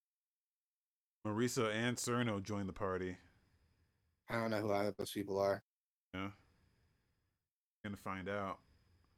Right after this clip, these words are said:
Speaker 2: But no, this is Castlevania as fuck, dude. <laughs>
Speaker 1: Well, isn't, isn't Castlevania, isn't that Akumojo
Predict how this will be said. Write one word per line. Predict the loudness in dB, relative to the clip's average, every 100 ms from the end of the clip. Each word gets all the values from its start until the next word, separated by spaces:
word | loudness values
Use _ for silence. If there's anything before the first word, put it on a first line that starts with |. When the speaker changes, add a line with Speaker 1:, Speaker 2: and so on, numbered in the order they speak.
| _ _ -12
Speaker 2:
But | -8
no, |
this | -4 -4
is |
Castlevania | 2 2 2 0 -2 -4
as | -4
fuck, | -2 -2
dude. | 0 -2 -2 _ -8
<laughs> | -8 -8 _ _ _ _ _ _ _ _ _ _ _ _ _ _ _ _ _ _ _ _ _ _ _ _ _ _ _ _ _ _ _ -6
Speaker 1:
Well, | -2
isn't, | 0 0 -2
isn't | -4 -4 -4
Castlevania, | -2 -2 -2 -2 -2 0 0 0 -2
isn't | -4 -4
that | -2 -4 -8 _ _ _ -8 -4
Akumojo | -4 -4 -4 -2 0 -2 0 2 2